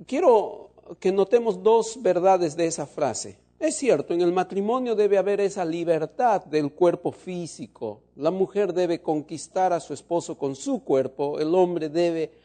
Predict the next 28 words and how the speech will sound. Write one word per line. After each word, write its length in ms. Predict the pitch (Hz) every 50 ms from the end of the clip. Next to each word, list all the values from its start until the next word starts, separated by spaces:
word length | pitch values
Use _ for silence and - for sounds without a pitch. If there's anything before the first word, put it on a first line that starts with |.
| _ -
apreciar 840 | - 170 165 170 - - 175 165 156 - - 208 214 208 202 196
y 100 | 175 160
con-, 420 | 160 - 180 165 160 160 160 156 151 - - - - - - -
compartir, 960 | - 180 170 170 160 - 190 - - - - - 233 226 220 214 208 190 -
contemplar 800 | - 196 180 180 175 - 190 180 175 170 - 208 208 208 208 196
en 140 | 185 175 156
su 120 | - 180
esposa 500 | 165 - - - 202 196 - - 180 170
todo 520 | - - _ - 220 220 214 202 180 175
lo 160 | 170 170 165 -
que 360 | - 170 170 170 160 151 175
es-, 160 | 165 - - -
este 300 | - 165 170 - - 165
varón 420 | 156 151 151 180 202 202 180 151
necesita, 600 | 139 139 135 - 139 127 123 110 - - 127 - _ _ _ _ -
para 140 | - -
no 100 | 254 277
estar 260 | 220 - - 190 160 -
cayendo 420 | - 139 143 151 160 156 143 139
en 80 | 139 139
aquellos 340 | 131 - - 170 151 135 -
pecados 440 | - 139 139 - 156 147 135 123 -
que 100 | - 139
ya 100 | 135 135
son 160 | - 139 127
conocidos 480 | - 127 123 127 120 143 147 139 131
por 160 | - - 135 131
nosotros. 600 | 147 156 - 233 226 165 - 131 117 113 _